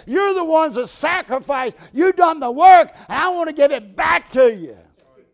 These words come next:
And that's what we should do with our crowns.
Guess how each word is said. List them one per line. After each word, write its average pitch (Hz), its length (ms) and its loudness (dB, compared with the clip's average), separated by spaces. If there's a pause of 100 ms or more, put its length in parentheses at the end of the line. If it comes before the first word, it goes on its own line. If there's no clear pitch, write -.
(920)
And 107 80 -20
that's 120 140 -20
what 127 140 -20
we 131 80 -20
should 127 180 -20
do 127 80 -20
with 117 160 -20
our 120 140 -18
crowns. 95 420 -20